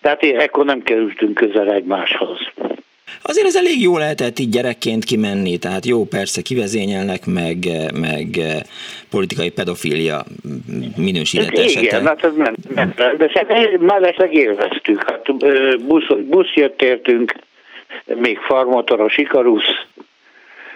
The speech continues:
Speaker 1: Ö, azt hiszem, hogy kivették a forgalomból is, csak miattunk. Na, másodszor, talán hatvannégyben vagy hatvanötben
Speaker 2: Mhm.
Speaker 1: nyári gyerekként dolgoztam a Nikex külkereskedelmi vállalatnál,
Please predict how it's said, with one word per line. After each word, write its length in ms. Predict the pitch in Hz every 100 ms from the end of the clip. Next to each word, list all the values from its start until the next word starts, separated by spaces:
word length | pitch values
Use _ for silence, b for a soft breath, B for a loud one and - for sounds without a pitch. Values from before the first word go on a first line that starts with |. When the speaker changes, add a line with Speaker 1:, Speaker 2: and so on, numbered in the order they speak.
| B B B B B B
Speaker 1:
Ö, 480 | - 131 120 117 107
azt 120 | 120
hiszem, 200 | 113 110
hogy 120 | 120
kivették 520 | - 120 107 - -
a 80 | 107
forgalomból 680 | 104 - 98 113 107 104 104
is, 240 | 107 - - - _
csak 240 | - 104 113
miattunk. 760 | 127 131 120 - 117 107 - - - - _ _ _ B B B B
Na, 240 | 160 165 -
másodszor, 1080 | 160 196 175 143 127 - 147 151 165 143 - -
talán 440 | 180 202 156 127
hatvannégyben 1040 | 117 160 165 - 120 123 127 143 143 120 110
vagy 180 | 104 -
hatvanötben 800 | 139 131 120 113 131 135 127 110
Speaker 2:
Mhm. 80 |
Speaker 1:
nyári 380 | 127 147 139 117
gyerekként 560 | 110 127 113 - 120 107
dolgoztam 600 | 127 127 117 - 110 104
a 100 | 110
Nikex 560 | 131 160 - 117 - - - - _ _ b b b -
külkereskedelmi 1120 | 139 135 - 110 110 - 113 107 98 101 98
vállalatnál, 1080 | 113 123 131 123 123 - 143 156 180 156